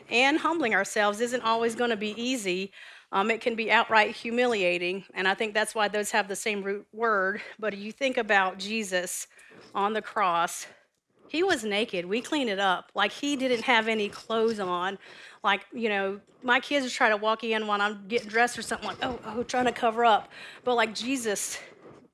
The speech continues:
out on the cross, no clothes on. He was absolutely humiliated, and that's not even touching the surface of the suffering that he went through.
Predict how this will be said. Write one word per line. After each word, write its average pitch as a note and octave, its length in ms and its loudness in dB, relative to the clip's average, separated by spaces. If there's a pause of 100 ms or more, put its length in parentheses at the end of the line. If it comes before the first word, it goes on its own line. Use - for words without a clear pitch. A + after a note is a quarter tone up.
(500)
out A3 180 2
on C4 160 0
the B3 100 0
cross, G3+ 600 -2 (420)
no A3+ 360 0
clothes G3+ 380 -2
on. F3+ 160 -4
He B3 120 -8
was A#3 240 -2
absolutely A3 580 0
humiliated, G3 1120 -4 (460)
and G3 120 -2
that's A3+ 280 2
not A#3 160 0
even G#3 360 -4
touching A3+ 380 -4
the F#3+ 80 -4
surface G3+ 800 -8
of G3 180 -6
the G3 80 -12
suffering G3+ 520 -4
that F3 180 -4
he G3+ 100 -8
went F#3+ 260 -10
through. E3+ 360 -6